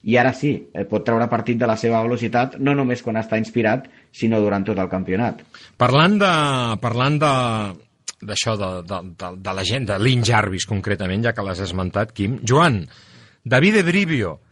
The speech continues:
Speaker 2: ha dit Luca De Meo que és evident que la Fórmula un no és el seu ambient, que està més perdut que un pop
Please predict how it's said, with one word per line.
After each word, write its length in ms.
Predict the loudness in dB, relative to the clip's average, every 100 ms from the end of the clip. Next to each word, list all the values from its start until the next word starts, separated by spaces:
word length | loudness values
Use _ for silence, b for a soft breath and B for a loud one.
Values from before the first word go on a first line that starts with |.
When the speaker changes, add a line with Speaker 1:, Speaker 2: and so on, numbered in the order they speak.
| 0
Speaker 2:
ha 120 | 2
dit 260 | 2 0 -2
Luca 440 | 2 4 2 2 2
De 100 | 2
Meo 380 | 0 -2 -4 -10 _ _ _ _ _ _ _ 2
que 80 | 4 4 2 2 0
és 180 | 2 4
evident 500 | 4 2 2 2 2
que 100 | 2
la 100 | 2
Fórmula 420 | 2 0 0 2 2
un 180 | 2 2
no 140 | 2
és 80 | 2
el 100 | 0
seu 280 | 0 0 0
ambient, 460 | 0 0 0 -2 -2
que 80 | -2
està 220 | 2 2
més 140 | 2
perdut 360 | 0 0 2 0
que 100 | 0
un 100 | 2 4
pop 240 | 4 2